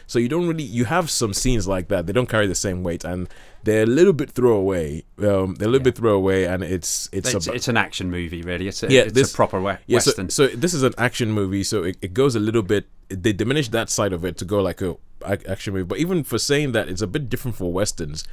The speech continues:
Speaker 1: because last week we were talking about Dodge City.
Speaker 2: Dodge City, I was gonna say,
Speaker 1: Yeah.
Speaker 2: which put me into the, which was, like, the film that, that started me on the
Speaker 1: Oh, on the
Speaker 2: western,
Speaker 1: whole western
Speaker 2: western
Speaker 1: thing.
Speaker 2: genre. Yeah.
Speaker 1: Yeah. Yeah, we were talking about that last week, and you were talking about how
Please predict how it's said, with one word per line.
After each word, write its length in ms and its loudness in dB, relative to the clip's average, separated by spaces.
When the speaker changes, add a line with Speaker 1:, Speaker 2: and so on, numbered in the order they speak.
Speaker 1:
because 220 -2
last 240 2
week 100 -2
we 60 -2
were 80 4
talking 240 -2
about 220 -2
Dodge 220 2
City. 260 -2
Speaker 2:
Dodge 180 0
City, 240 0
I 20 2
was 120 -2
gonna 160 -2
say, 260 2
Speaker 1:
Yeah. 80 6
Speaker 2:
which 160 0
put 160 2
me 160 2
into 260 4
the, 320 2
which 400 6
was, 260 -4
like, 200 -2
the 100 -4
film 320 0
that, 260 -6
that 140 -10
started 380 -2
me 100 -4
on 140 -4
the 60 -4
Speaker 1:
Oh, 80 -4
on 60 6
the 60 4
Speaker 2:
western, 180 4
Speaker 1:
whole 140 6
western 240 4
Speaker 2:
western 220 2
Speaker 1:
thing. 80 4
Speaker 2:
genre. 360 0
Yeah. 200 -4
Speaker 1:
Yeah. 60 -2
Yeah, 180 4
we 120 6
were 100 6
talking 240 0
about 200 2
that 140 2
last 280 -4
week, 200 -10
and 140 -4
you 120 0
were 100 0
talking 320 -2
about 220 -4
how 520 -2